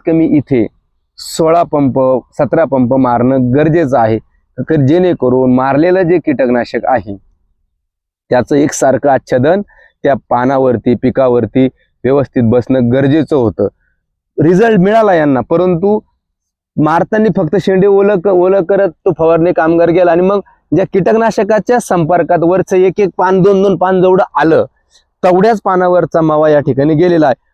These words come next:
पण खालचे तीन तीन, चार चार पानं, खोड, ते स्टंप, हे पूर्णतः त्याच्यावरचा मावा हा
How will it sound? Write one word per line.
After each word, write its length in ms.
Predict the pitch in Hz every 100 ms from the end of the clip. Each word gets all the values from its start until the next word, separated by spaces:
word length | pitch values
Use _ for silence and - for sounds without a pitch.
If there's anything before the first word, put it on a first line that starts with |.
| _
पण 100 | 208 -
खालचे 280 | 214 220
तीन 240 | 214 233 214
तीन, 180 | 220 202
चार 200 | 196 175
चार 180 | 180
पानं, 340 | 156 151 147 147 -
खोड, 340 | 180 185 160 160
ते 60 |
स्टंप, 520 | 143 - 185 175 156 - _ _ _ _ _ 139
हे 100 | 156
पूर्णतः 800 | - 170 175 175 156 165 160 214 - _ - 160
त्याच्यावरचा 520 | 147 156 147 143 139
मावा 280 | 131 139
हा 120 | 135